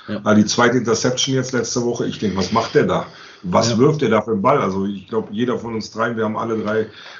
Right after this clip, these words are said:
Speaker 2: äh, gecoacht oder coachen auch noch, äh, wir hätten unserem Q E den Kopf abgerissen, wenn er so einen Ball geworfen hätte. Äh, ich versteh's nicht, also da ist nichts. Und dann kommt dazu, die Defense der Chiefs ist für mich gar nichts dieses Jahr.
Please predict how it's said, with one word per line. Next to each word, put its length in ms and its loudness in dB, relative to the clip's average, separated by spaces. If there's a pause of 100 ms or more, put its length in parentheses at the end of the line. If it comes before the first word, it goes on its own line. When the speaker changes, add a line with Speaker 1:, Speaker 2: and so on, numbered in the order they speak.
Speaker 2:
äh, 240 0
gecoacht 380 -2
oder 160 -4
coachen 360 -2
auch 80 -4
noch, 260 -4 (300)
äh, 280 2 (120)
wir 80 2
hätten 120 0
unserem 200 0
Q 240 0
E 120 0
den 260 -4
Kopf 180 0
abgerissen, 480 -4
wenn 120 0
er 120 2
so 300 2
einen 160 -2
Ball 200 4
geworfen 460 0
hätte. 360 -2 (500)
Äh, 160 -6 (300)
ich 140 6
versteh's 400 4
nicht, 80 2
also 160 2
da 220 -2
ist 260 -6
nichts. 220 -6
Und 120 -4
dann 280 -2
kommt 240 -4
dazu, 400 -4
die 120 -4
Defense 520 -2
der 100 -4
Chiefs 380 -2
ist 180 -8
für 80 -4
mich 260 -4
gar 240 0
nichts 220 -8
dieses 340 -12
Jahr. 180 -18